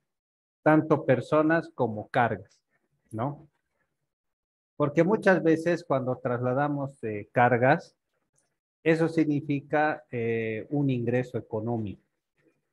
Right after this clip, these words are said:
¿ya? Aquí en el territorio de nuestro país, eh, existen varias ferias que se hacen, eh, locales en diferentes regiones o barrios y demás, ¿no?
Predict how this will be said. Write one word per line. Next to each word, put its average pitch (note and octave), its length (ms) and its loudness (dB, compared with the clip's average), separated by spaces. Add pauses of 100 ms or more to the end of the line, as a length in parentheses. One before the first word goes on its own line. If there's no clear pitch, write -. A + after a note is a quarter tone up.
(280)
¿ya? A2+ 340 -2 (1200)
Aquí C#3 260 0
en E3+ 120 6
el D#3+ 140 4
territorio C#3 560 4
de B2+ 120 4
nuestro C3+ 400 -2
país, D3 640 2
eh, A2 600 -4 (240)
existen D3+ 560 2
varias C3+ 460 2
ferias C3 480 -2
que A#2 100 -8
se - 160 -8
hacen, C3 460 -4 (300)
eh, G#2+ 280 -6
locales A#2+ 680 2
en G#2+ 100 -4
diferentes A2 640 -4
regiones B2 640 0 (1600)
o G#2+ 160 -4
barrios B2+ 520 2
y A#2+ 60 -4
demás, A2+ 420 -4
¿no? A#2 260 -6